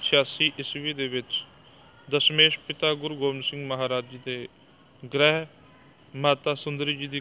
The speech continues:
ਕੁੱਖ ਤੋਂ ਪਾਉਂਟਾ ਸਾਹਿਬ ਵਿਖੇ ਹੋਇਆ। ਦਸ਼ਮੇਸ਼ ਪਿਤਾ ਗੁਰੂ ਗੋਬਿੰਦ ਸਿੰਘ ਮਹਾਰਾਜ ਜੀ ਭੰਗਾਣੀ ਦੀ ਜੋ-, ਜੰਗ ਜਿੱਤ ਕੇ ਜਦੋਂ ਘਰ ਆਏ, ਦਸ਼ਮੇਸ਼ ਪਿਤਾ ਗੁਰੂ ਗੋਬਿੰਦ ਸਿੰਘ ਮਹਾਰਾਜ ਜੀ ਨੂੰ ਪੁੱਛਿਆ ਗਿਆ ਕਿ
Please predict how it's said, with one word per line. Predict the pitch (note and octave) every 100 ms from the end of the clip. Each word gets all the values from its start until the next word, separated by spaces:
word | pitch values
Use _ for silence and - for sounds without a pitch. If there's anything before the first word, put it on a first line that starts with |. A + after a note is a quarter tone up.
| -
ਕੁੱਖ | C#3 - -
ਤੋਂ | C#3 C3 B2
ਪਾਉਂਟਾ | - D3 D3 D3
ਸਾਹਿਬ | - C#3+ B2+
ਵਿਖੇ | B2 - B2+
ਹੋਇਆ। | B2 A2 A2 - - _ _ - - _ _ - -
ਦਸ਼ਮੇਸ਼ | C#3 C#3+ E3 E3 -
ਪਿਤਾ | - E3 E3+
ਗੁਰੂ | D#3+ D#3+
ਗੋਬਿੰਦ | D3 D3
ਸਿੰਘ | C#3+ D#3
ਮਹਾਰਾਜ | D3 C#3+ C3+ C3
ਜੀ | C3
ਭੰਗਾਣੀ | C3 C#3+ C#3+ B2 B2+
ਦੀ | C3
ਜੋ-, | B2 C3+ B2+ - C3+ C3
ਜੰਗ | B2 C3 C3
ਜਿੱਤ | C3 C3 D3
ਕੇ | - C3 - - - - - - - - - - - - - C3+
ਜਦੋਂ | D3+ E3
ਘਰ | D#3+ D3+ C3
ਆਏ, | C3+ C3+ C3 C3 - - - -
ਦਸ਼ਮੇਸ਼ | C#3 D3+ D#3 D#3
ਪਿਤਾ | D#3+ D#3+ D#3+
ਗੁਰੂ | D3+ D3
ਗੋਬਿੰਦ | C#3+ C#3+ C#3+
ਸਿੰਘ | D#3 D3
ਮਹਾਰਾਜ | C#3 C3+ B2+ B2
ਜੀ |
ਨੂੰ | C3+ C3
ਪੁੱਛਿਆ | C3+ - C3
ਗਿਆ | B2 A#2+ A#2 - - - - - - _ _ -
ਕਿ | D3+ C3+